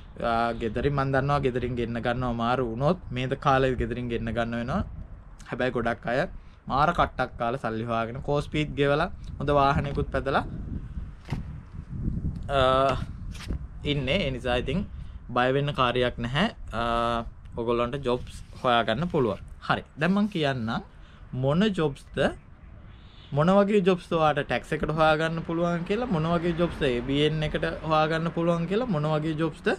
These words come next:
අ, කෑෂ් ඉන් හෑන්ඩ් හොයාගන්න පුළුවන්. මම මේ ජොබ්ස් හොයාගන්න එක වැඩිපුර ලොකු වීඩියෝ එකක් කරනවා වෙනම.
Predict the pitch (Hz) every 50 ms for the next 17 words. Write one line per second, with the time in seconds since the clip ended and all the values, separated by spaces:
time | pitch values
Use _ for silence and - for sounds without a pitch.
0 | - - - - - - - - - - - - 110 110 110 113 113 113 113 113
1 | 110 110 110 110 - - - - - - - - - 190 190 185 185 175 160 170
2 | 165 165 170 170 156 139 127 127 123 131 151 147 127 117 113 120 139 151 156 165
3 | 180 175 147 139 135 131 - - 151 151 151 151 156 156 156 160 165 156 - 226
4 | 196 135 123 147 147 147 151 170 180 185 165 135 127 117 165 170 175 185 185 175
5 | 190 185 180 175 170 - - 143 120 123 123 123 117 117 113 151 156 139